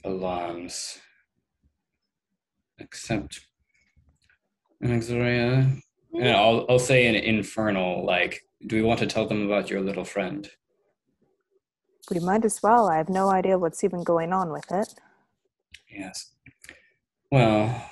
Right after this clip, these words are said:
Speaker 1: one thing that was of note is that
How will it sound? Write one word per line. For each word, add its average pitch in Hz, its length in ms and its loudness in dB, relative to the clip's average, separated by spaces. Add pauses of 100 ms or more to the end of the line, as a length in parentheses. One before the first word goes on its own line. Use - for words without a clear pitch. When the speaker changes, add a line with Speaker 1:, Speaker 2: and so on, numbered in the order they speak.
Speaker 1:
one 120 220 2
thing 110 260 0
that 101 280 2
was 104 880 -2 (760)
of 95 200 -4
note 98 480 -4 (680)
is 104 260 -4
that 101 300 0